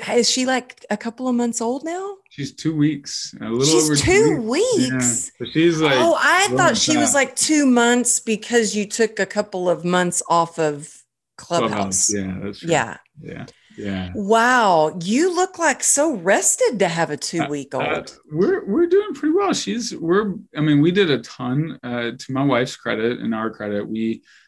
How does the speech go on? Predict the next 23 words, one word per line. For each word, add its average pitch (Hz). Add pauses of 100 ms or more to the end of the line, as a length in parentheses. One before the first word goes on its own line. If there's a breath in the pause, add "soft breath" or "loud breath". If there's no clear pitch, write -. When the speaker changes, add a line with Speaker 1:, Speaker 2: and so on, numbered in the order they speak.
(220 soft breath)
Speaker 2:
she -
did 135
it, 117
like, 110
we 113
do 151
emotion 123
code 143
sessions, 147
if 117
you're 107
familiar 110
with 117
that, 120
releasing 113
toxic -
emotions 113
and 104
energy. 117
Like, 107
so 113
my 117
wife's, 117